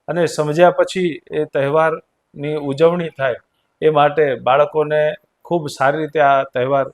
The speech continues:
ઉજવવામાં આવે છે. આજના તહેવારનું વિશેષ મહત્વ આપણે સૌ જાણીએ છીએ. સમાજમાં ઉજવાતા તહેવારો આપણા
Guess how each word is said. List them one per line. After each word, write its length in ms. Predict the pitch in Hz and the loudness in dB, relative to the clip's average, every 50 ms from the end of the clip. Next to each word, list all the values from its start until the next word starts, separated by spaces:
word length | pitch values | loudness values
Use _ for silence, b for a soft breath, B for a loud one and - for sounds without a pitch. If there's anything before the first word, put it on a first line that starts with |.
| _ _ _ | _ _ _
ઉજવવામાં 560 | - 123 120 143 147 147 143 139 131 120 117 110 | -10 -6 -2 0 2 4 4 2 2 0 -4 -4
આવે 160 | 107 107 107 | -6 -8 -14
છે. 240 | - - - - - _ _ _ _ _ _ _ _ _ _ _ _ _ _ _ _ _ _ _ _ | -18 -20 -20 -20 -20 _ _ _ _ _ _ _ _ _ _ _ _ _ _ _ _ _ _ _ _
આજના 560 | 117 127 131 147 165 180 180 180 185 185 185 - - _ _ | -2 -2 0 0 4 6 6 6 6 6 4 0 -4 _ _
તહેવારનું 560 | 156 147 156 160 175 175 170 165 175 170 160 | 2 4 4 6 6 6 4 2 -2 -4 -4
વિશેષ 320 | 160 151 - - 180 160 - - | -4 -6 -2 -2 -2 -2 -2 -2
મહત્વ 280 | 165 160 160 160 175 160 | -2 -2 -2 2 4 6
આપણે 280 | 147 151 151 170 165 151 | 6 6 4 2 0 -2
સૌ 300 | - - 165 214 208 180 | 0 2 2 2 4 4
જાણીએ 400 | 151 143 139 143 139 127 117 107 | 4 4 4 4 0 -6 -8 -10
છીએ. 260 | - - 104 101 101 _ _ _ _ _ _ _ _ _ _ | -12 -16 -18 -20 -20 _ _ _ _ _ _ _ _ _ _
સમાજમાં 840 | - - 127 127 139 147 156 156 156 160 165 160 165 165 165 175 - | -14 -12 -4 2 4 4 4 4 2 -2 -2 0 0 0 0 -2 -4
ઉજવાતા 540 | 135 131 - 143 151 151 151 151 165 156 151 | -6 -10 -2 2 4 4 4 4 2 0 2
તહેવારો 640 | - - 135 131 139 143 151 147 147 143 123 - - _ _ | 2 0 0 0 2 2 2 2 2 0 -4 -6 -8 _ _
આપણા 480 | - - - 156 147 147 147 147 151 | -8 -6 -2 2 4 4 4 4 2